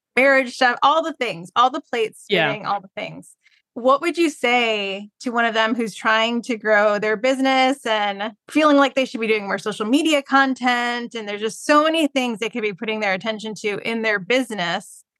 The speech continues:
Speaker 1: What advice would you give to them about growing their business online? Like, what's a, what's an imperfect step they could take today?
Speaker 2: So one of the first things I just kinda wanna give grace to moms. I don't have children. I have, uh,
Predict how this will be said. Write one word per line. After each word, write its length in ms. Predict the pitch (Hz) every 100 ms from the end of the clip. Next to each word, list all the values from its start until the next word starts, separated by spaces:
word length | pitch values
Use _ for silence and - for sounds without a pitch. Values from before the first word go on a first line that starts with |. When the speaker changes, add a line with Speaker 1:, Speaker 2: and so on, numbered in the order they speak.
| -
Speaker 1:
What 260 | 226 240
advice 880 | 302 247 185 226 214 196 196 - - -
would 260 | 220 214
you 160 | 196 208
give 520 | 196 214 226 233 226 254
to 140 | - 214
them 480 | 202 190 190 190 196 _ _ _ -
about 540 | 220 214 208 202 - _ _ - - _ _ -
growing 240 | 226 220 240
their 100 | 226
business 340 | 214 220 208
online? 760 | 214 196 196 190 185 180 185 185 _ _ _
Like, 180 | 220 185
what's 300 | 196 240 262
a, 180 | 349 285
what's 240 | 233 254 320
an 120 | 320
imperfect 600 | 262 262 294 269 240 -
step 440 | - - 196 170 -
they 120 | 208
could 220 | 196 208 170
take 460 | 214 196 160 - - _ _ _ _
today? 460 | - 196 170 - 156 _
Speaker 2:
So 480 | - 254 220 208 -
one 200 | 214 240
of 60 | 294
the 100 | 302
first 260 | - 226 202
things 180 | 226 196
I 100 | 185
just 220 | 202 -
kinda 160 | 208 190
wanna 160 | 185
give 180 | 175 175
grace 300 | 160 175 175
to 340 | - 180 160 151
moms. 640 | 160 165 156 156 170 190 -
I 120 | 180
don't 120 | 175
have 240 | 170 175
children. 460 | - 185 180 202 202
I 100 | 160
have, 300 | 160 175 156
uh, 260 | 156 151